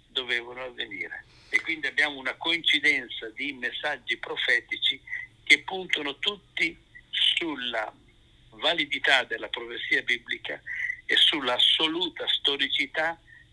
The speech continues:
del Messia che doveva venire. Il Cristo che i cristiani credono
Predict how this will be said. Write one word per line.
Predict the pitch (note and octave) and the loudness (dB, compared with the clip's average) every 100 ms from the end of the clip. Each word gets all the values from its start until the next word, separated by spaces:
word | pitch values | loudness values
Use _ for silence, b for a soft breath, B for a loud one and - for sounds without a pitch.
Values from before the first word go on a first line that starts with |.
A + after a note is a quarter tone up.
| - - | -12 -2
del | C3+ | -2
Messia | B2+ B2+ - - B2 B2 | -2 -4 -4 -2 -2 0
che | B2 | -2
doveva | A2 G#2 G2+ | -4 -6 -6
venire. | G#2 G2+ F#2 - - - - B B B - | -8 -10 -8 -4 -4 -6 -12 B B B 0
Il | C3 | 0
Cristo | - - - - - | 2 4 4 4 4
che | B2+ | 4
i | A2+ | 2
cristiani | - B2 - D#3 D3 B2 | 2 0 6 6 6 2
credono | - C3+ C#3 C#3+ A2+ G#2+ | 0 2 2 0 -2 -10